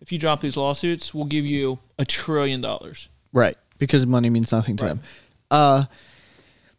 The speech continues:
Speaker 2: yeah, that's kinda crazy that they were like, "You need to stay loyal to us, need to stay loyal
Speaker 1: Dude,
Speaker 2: to us."
Speaker 1: it
Speaker 2: And
Speaker 1: was,
Speaker 2: then,
Speaker 1: like,
Speaker 2: and then
Speaker 1: such
Speaker 2: they
Speaker 1: a
Speaker 2: were
Speaker 1: slap.
Speaker 2: like, "Oh, wait,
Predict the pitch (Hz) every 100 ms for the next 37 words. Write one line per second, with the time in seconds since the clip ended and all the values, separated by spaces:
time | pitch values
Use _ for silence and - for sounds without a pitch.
0 | _ _ _ _ _ _ _ _ _ _
1 | 143 202 175 170 - 226 185 180 190 151
2 | 127 131 139 139 131 117 113 151 156 139
3 | 127 135 123 120 131 120 123 110 - 127
4 | 113 117 110 117 117 147 107 107 - 120
5 | 117 113 156 143 - - - 147 147 147
6 | 147 135 127 120 120 _ - 175 139